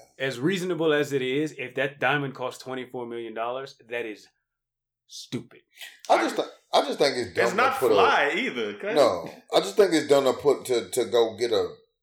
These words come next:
Speaker 2: something implanted in your forehead. I just think it's stupid all the way around. But
Speaker 3: Yeah,
Speaker 2: you
Speaker 3: step
Speaker 2: know.
Speaker 3: away from them weird
Speaker 1: I
Speaker 3: people
Speaker 1: kinda don't
Speaker 3: who,
Speaker 1: think
Speaker 3: like,
Speaker 1: it's
Speaker 3: cut off
Speaker 1: stupid.
Speaker 3: their
Speaker 1: I kinda
Speaker 3: ears and, and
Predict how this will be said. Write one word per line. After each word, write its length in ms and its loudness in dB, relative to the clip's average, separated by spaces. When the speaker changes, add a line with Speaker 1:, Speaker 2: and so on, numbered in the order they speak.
Speaker 2:
something 420 0
implanted 720 -4
in 80 -16
your 160 -10
forehead. 720 -4
I 140 0
just 240 -10
think 180 -8
it's 120 -18
stupid 240 -16
all 340 -10
the 60 -10
way 80 -6
around. 120 -4
But 200 6
Speaker 3:
Yeah, 140 2
Speaker 2:
you 60 2
Speaker 3:
step 360 0
Speaker 2:
know. 60 0
Speaker 3:
away 180 2
from 180 -4
them 220 -4
weird 240 2
Speaker 1:
I 100 10
Speaker 3:
people 160 6
Speaker 1:
kinda 140 8
don't 140 6
Speaker 3:
who, 40 0
Speaker 1:
think 120 6
Speaker 3:
like, 80 4
Speaker 1:
it's 100 4
Speaker 3:
cut 100 2
off 140 4
Speaker 1:
stupid. 100 0
Speaker 3:
their 40 2
Speaker 1:
I 100 6
kinda 180 4
Speaker 3:
ears 180 -4
and, 240 -10
and 200 -4